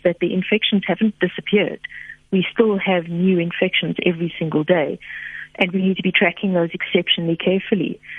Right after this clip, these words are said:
So it's very easy to think level one means it's gone away. It hasn't at all. It means level one, we have to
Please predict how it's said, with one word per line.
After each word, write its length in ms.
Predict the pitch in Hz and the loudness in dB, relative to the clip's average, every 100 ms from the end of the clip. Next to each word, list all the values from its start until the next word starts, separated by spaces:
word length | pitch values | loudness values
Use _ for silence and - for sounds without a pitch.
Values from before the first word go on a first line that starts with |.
| - - _ _ - | -16 -18 _ _ 2
So 260 | 190 190 - | 4 2 -2
it's 1300 | - - - - - - - - - - - 220 | -8 -12 -18 -20 -8 -8 -6 -12 -14 -6 -4 2
very 200 | 185 226 | 4 4
easy 380 | 208 220 233 214 | 4 2 4 2
to 100 | 208 | 0
think 220 | 190 196 180 | 0 2 2
level 220 | 180 175 | 2 2
one 220 | 180 180 | 2 2
means 180 | 180 170 | 0 0
it's 140 | 170 | -2
gone 200 | - 165 | 0 0
away. 200 | 170 185 - | 2 0 0
It 100 | - | 0
hasn't 320 | 196 190 175 | 0 0 0
at 100 | - | 0
all. 240 | 185 196 | 2 2
It 140 | 156 160 | 0 -4
means 260 | 165 165 165 | -8 -4 -2
level 240 | 170 170 | 0 0
one, 220 | 190 190 | 0 0
we 100 | 170 | -2
have 120 | 185 170 | -4 -6
to 60 | - | -6